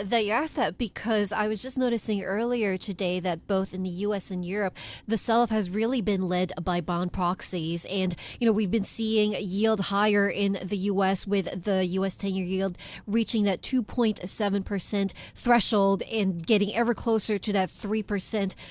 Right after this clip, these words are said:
kind of pain level that a lot of people have been talking about. And, you know, m-, y-, while yields in Europe are not as high, they have been moving towards the same higher trajectory. And so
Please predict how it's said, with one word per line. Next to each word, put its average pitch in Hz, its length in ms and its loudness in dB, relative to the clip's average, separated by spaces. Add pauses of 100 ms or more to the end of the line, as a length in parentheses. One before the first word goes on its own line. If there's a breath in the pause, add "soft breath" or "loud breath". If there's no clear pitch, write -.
kind 220 160 2
of 196 160 -2
pain 262 520 4
level 180 500 2
that 180 300 0
a 185 60 -2
lot 175 180 0
of 185 80 -4
people 196 280 -4
have 180 120 -2
been 170 120 -4
talking 180 340 -2
about. 170 380 0
And, 196 160 -2 (320 loud breath)
you 359 80 4
know, 285 100 8
m-, 226 200 2 (120)
y-, - 140 -18 (460)
while 254 440 8
yields 269 640 4
in 226 260 4
Europe 254 540 2
are 208 160 4
not 220 400 4
as 226 240 0
high, 185 300 0
they 196 160 0
have 208 360 0 (100)
been 196 200 0
moving 190 300 0
towards 185 240 -2
the 180 60 -4
same 185 260 -2
higher 185 260 -2
trajectory. 208 640 -4
And 175 120 -4
so 185 140 -2